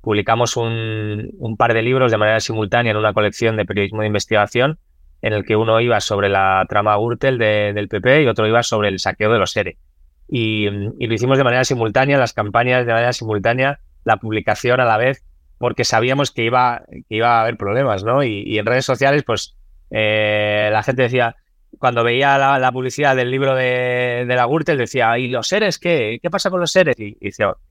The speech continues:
"Que también tenemos un libro sobre los seres", ¿no? Entonces, eh, bueno, polémicas, eh, en ciertos temas siempre va a haber, pero lo que nosotros queremos es defender que si un, un proyecto tiene,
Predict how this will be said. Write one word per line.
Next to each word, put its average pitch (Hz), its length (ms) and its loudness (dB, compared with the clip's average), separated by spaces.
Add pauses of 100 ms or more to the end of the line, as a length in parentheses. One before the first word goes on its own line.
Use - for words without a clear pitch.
"Que - 80 -2
también 123 240 2
tenemos 147 320 2
un 123 60 0
libro 110 180 2
sobre 101 200 0
los 90 140 -4
seres", - 260 -6
¿no? 131 120 -20 (580)
Entonces, 120 680 2
eh, 104 800 2 (460)
bueno, 110 280 2 (220)
polémicas, 135 560 2
eh, 120 280 0
en 120 200 -2
ciertos 123 300 -4
temas 123 260 0
siempre 117 280 0
va 113 100 4
a 113 40 4
haber, 143 240 -2 (520)
pero 113 220 2
lo 107 100 4
que 110 60 0
nosotros 104 300 -4
queremos 113 340 0
es 123 160 2
defender 110 420 0
que 123 100 -2
si 101 200 -4
un, 104 840 -4 (160)
un 104 200 -6
proyecto 107 480 -2
tiene, 104 760 0